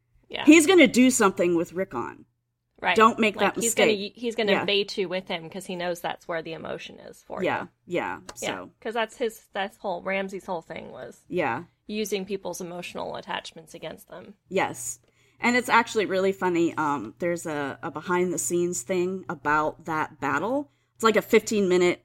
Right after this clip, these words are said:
Speaker 2: behind the scenes. It's called, like, Anatomy of a Scene. You can, um, look it up on YouTube. It's pretty fu-, I love, I love seeing how these things are made, especially that huge battle, like, just
Speaker 1: Right,
Speaker 2: seeing
Speaker 1: yeah.
Speaker 2: how they did that.
Speaker 1: The logistics,
Speaker 2: Yeah,
Speaker 1: yeah.
Speaker 2: logistics, yeah. And then they have little pieces with the,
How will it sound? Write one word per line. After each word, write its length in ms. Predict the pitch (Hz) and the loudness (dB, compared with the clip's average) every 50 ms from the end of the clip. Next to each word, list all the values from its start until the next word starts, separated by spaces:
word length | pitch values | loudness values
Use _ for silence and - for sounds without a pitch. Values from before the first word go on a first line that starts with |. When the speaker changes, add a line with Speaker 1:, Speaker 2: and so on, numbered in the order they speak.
| _ _ _ _ | _ _ _ _
Speaker 2:
behind 340 | - 175 185 175 175 180 180 | -2 0 2 2 4 2 2
the 40 | |
scenes. 280 | 180 - 175 170 170 165 | 0 2 2 2 2 0
It's 80 | - - | -2 -4
called, 180 | - - 202 180 | -2 -2 0 0
like, 160 | 180 170 165 | 0 -2 -2
Anatomy 500 | 160 156 156 147 151 147 151 160 151 151 | -2 -2 0 0 0 0 0 0 0 0
of 80 | 151 143 | 0 0
a 80 | 160 | -2
Scene. 320 | 160 - 156 147 147 143 139 | -2 -2 0 0 2 2 2
You 100 | 135 131 | 0 -2
can, 220 | - 170 147 139 | -2 -2 -2 0
um, 320 | 117 110 101 92 101 - - _ | 0 -2 -2 -4 -6 -8 -10 _
look 180 | - - 165 - | -16 -12 -8 -6
it 60 | 160 | -6
up 140 | 165 - 123 | -6 -4 -4
on 100 | 131 123 | -4 -4
YouTube. 400 | 107 139 - - - 143 113 - | -4 -4 -4 -4 -4 -4 -4 -4
It's 100 | 120 - | -6 -6
pretty 180 | - - 202 143 | -4 -2 -2 -2
fu-, 120 | - - - | -4 0 2
I 100 | 180 208 | 4 4
love, 260 | 233 233 208 214 - - - - - _ - | 4 4 2 2 0 -6 -20 -20 -20 _ -2
I 40 | 165 | 4
love 260 | 185 202 220 208 - | 6 8 8 8 6
seeing 240 | - - 220 196 170 | 2 2 4 4 4
how 160 | 190 180 160 | 4 2 2
these 160 | 151 120 156 | 0 0 -2
things 260 | - - 165 160 151 156 | 0 0 0 0 0 2
are 60 | 143 | 2
made, 260 | 143 156 147 113 123 | 2 2 2 2 0
especially 360 | 180 - - - - - 392 | 0 0 2 2 4 6 6
that 180 | 285 - - 196 | 6 6 4 4
huge 260 | - 226 233 202 - | 4 4 4 4 4
battle, 460 | - 165 160 165 175 196 208 226 - - _ _ _ - | 4 4 6 8 8 6 6 4 0 -6 _ _ _ 2
like, 180 | - 190 180 180 | 4 4 4 4
just 240 | 208 196 - - | 2 2 4 6
Speaker 1:
Right, 60 | 208 202 | 8 8
Speaker 2:
seeing 200 | 196 190 190 175 | 8 8 6 4
Speaker 1:
yeah. 60 | 175 | 2
Speaker 2:
how 520 | 175 165 - - 190 190 190 202 202 202 | 0 2 6 6 8 10 10 10 8 8
they 220 | 196 190 180 175 175 | 6 6 4 4 4
did 260 | - - 185 - - | 2 2 0 2 4
that. 240 | 269 302 330 302 - | 4 4 4 2 0
Speaker 1:
The 80 | 208 190 | -2 -6
logistics, 640 | 196 196 190 185 185 185 - - 190 190 185 190 185 | -6 -6 -4 -6 -6 -6 -6 -6 -6 -6 -2 4 6
Speaker 2:
Yeah, 120 | 190 185 | 8 8
Speaker 1:
yeah. 100 | 185 190 | 8 8
Speaker 2:
logistics, 560 | 180 175 175 190 196 196 - 185 185 - - | 6 4 4 2 2 2 0 -2 -2 0 2
yeah. 160 | 196 190 175 175 | 6 6 8 8
And 100 | 185 185 | 6 6
then 80 | 185 | 4
they 120 | 196 196 214 | 4 4 4
have 360 | 214 240 208 202 202 190 185 | 4 6 6 6 4 4 4
little 320 | 208 208 208 208 208 208 | 4 6 6 6 4 4
pieces 380 | 202 - 208 208 - 196 190 190 | 2 0 -2 -2 0 0 -2 -2
with 160 | 180 175 - | -4 -4 0
the, 320 | 170 170 170 165 135 - | 2 2 4 4 2 0